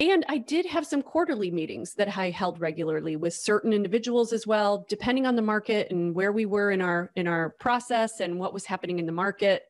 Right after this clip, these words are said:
things of that nature. So it really just depended. And side note,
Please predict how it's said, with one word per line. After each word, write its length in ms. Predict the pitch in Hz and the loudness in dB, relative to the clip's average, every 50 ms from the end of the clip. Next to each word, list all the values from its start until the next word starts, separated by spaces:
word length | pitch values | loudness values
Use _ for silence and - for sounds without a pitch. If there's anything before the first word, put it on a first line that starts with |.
| - - | -8 -4
things 220 | 214 202 185 - | -2 -2 -2 -4
of 80 | 170 - | -2 -2
that 160 | 170 156 - | -2 -2 -2
nature. 500 | 190 208 226 220 - 180 165 147 160 - - - - - - - - | -4 -6 -6 -6 -6 -8 -8 -8 -10 -12 -16 -20 -20 -20 -20 -20 -20
So 440 | - - - 254 240 226 220 214 - - _ _ _ _ _ - | -12 -2 2 4 4 6 4 2 0 -8 _ _ _ _ _ -4
it 120 | 247 247 | -4 0
really 280 | - 254 320 349 359 302 | 2 2 4 4 4 4
just 180 | 240 254 254 - | 2 0 -4 -4
depended. 460 | 254 - 233 214 208 - - - - _ _ _ _ _ _ _ _ _ _ _ _ _ _ _ _ _ _ _ _ _ _ _ _ _ - - - - - - - - - _ _ | -4 -2 -2 -2 -2 -4 -6 -8 -12 _ _ _ _ _ _ _ _ _ _ _ _ _ _ _ _ _ _ _ _ _ _ _ _ _ -20 -20 -20 -20 -20 -20 -20 -20 -20 _ _
And 680 | 240 254 277 277 240 214 214 262 285 - 285 269 254 - _ _ | 0 2 2 2 2 2 0 0 -2 -4 -6 -10 -12 -14 _ _
side 300 | - - 339 403 403 - | -4 -2 0 0 0 0
note, 300 | 196 160 - 156 185 - | -2 -4 -4 -4 -6 -8